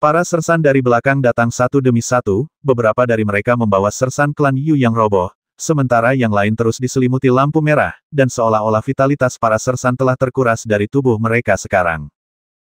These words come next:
Berulang kali, cahaya perisai semakin terang, dan aura tetua klan Yu di belakang perisai semakin kuat. Tidak baik, ekspresi Luli sedikit berubah, bahkan Kemang pun bisa melihat masalahnya. Senjata leluhur klan Yu sangat mendominasi dan aneh,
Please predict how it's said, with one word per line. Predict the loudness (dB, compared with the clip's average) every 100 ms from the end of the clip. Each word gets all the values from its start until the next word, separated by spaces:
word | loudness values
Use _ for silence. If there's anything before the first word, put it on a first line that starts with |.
| _
Berulang | -2 2 4 4 0
kali, | 0 -2 -2 -6 -16 _
cahaya | -2 2 2
perisai | 2 0 0 0
semakin | 0 -2 0 0
terang, | 0 0 0 -4 -10 _ -2
dan | -2
aura | 2 2 2 0
tetua | 0 0
klan | 0 -2
Yu | 0 0 0
di | 0
belakang | 0 0 -2 -2
perisai | -2 0 0 -2
semakin | -2 -2 0 -2
kuat. | 0 0 0 _ _ _ _ _ _ _ 0
Tidak | 2 2
baik, | 2 0 0 -6 _
ekspresi | -4 -4 0 0 4 4
Luli | 4 2
sedikit | 0 -2 -2 0
berubah, | 2 2 2 -2 -8 _ _
bahkan | -2 -2 0 -2
Kemang | 0 0 0 0
pun | 0 2 0
bisa | -2 -2
melihat | 0 0 0 -2
masalahnya. | -2 -2 -2 -2 -4 -6 -10 _ _ _ _ _ _
Senjata | -4 0 2 2 2
leluhur | 2 2 2 2
klan | 0
Yu | 2 -2
sangat | 0 -2 0
mendominasi | 0 0 0 0 -2 0
dan | 0
aneh, | 0 0 0 -4